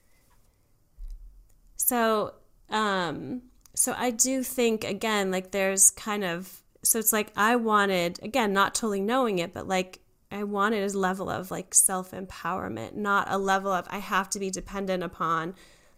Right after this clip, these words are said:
this modality and this practitioner. And again, there's, there's value in doing things like that.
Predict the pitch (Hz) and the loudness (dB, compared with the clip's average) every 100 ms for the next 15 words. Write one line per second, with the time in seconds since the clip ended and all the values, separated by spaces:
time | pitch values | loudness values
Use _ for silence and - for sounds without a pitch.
0 | _ - 220 - 190 180 185 170 170 170 | _ -2 2 2 2 -4 -2 0 0 -2
1 | 165 131 156 - 190 185 185 - - - | -4 -4 -6 -10 -8 -2 2 4 2 -4
2 | 165 - 180 - 104 78 - - 208 208 | -6 -6 -2 -2 -4 -12 -12 -8 -6 0
3 | 262 233 196 190 185 - 202 - 185 190 | 0 2 0 2 0 0 0 0 0 0
4 | 202 254 262 214 190 185 202 214 196 160 | 4 4 4 0 -2 -2 -2 -2 -4 -2
5 | 170 175 165 - 117 - | 0 0 0 -6 -6 -6